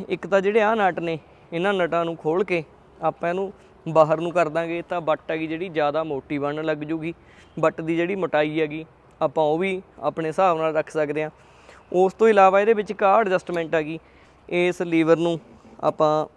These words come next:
ਸੇੜ ਕੇ ਇਹਦੀ ਜਿਹੜੀ ਹਾਈਟ ਹੈਗੀ ਵੱਟ ਦੀ, ਉਚਾਈ ਹੈ, ਉਸ ਉਚਾਈ ਨੂੰ ਵੀ ਸੈੱਟ ਕਰ ਸਕਦੇ ਹਾਂ ਇਸੇ ਲੀਵਰ ਤੋਂ। ਇਹ ਦੋ,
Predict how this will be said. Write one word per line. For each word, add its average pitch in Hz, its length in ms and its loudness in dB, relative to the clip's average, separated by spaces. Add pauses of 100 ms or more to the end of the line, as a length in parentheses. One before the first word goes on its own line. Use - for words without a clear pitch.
(560)
ਸੇੜ 156 280 -2
ਕੇ 151 220 -4 (500)
ਇਹਦੀ 165 200 -4
ਜਿਹੜੀ 180 260 0
ਹਾਈਟ 147 360 2
ਹੈਗੀ 143 200 0
ਵੱਟ 143 220 -2
ਦੀ, 139 180 -10 (120)
ਉਚਾਈ 143 420 -4
ਹੈ, 131 80 -4 (460)
ਉਸ 196 220 0
ਉਚਾਈ 170 420 2
ਨੂੰ 139 140 -6
ਵੀ 170 80 -2
ਸੈੱਟ 156 220 -4
ਕਰ 120 160 -6
ਸਕਦੇ - 340 -10
ਹਾਂ 113 60 -16 (180)
ਇਸੇ 160 260 -4
ਲੀਵਰ 127 260 -8
ਤੋਂ। - 140 -20 (160)
ਇਹ 175 80 -4
ਦੋ, 165 320 -2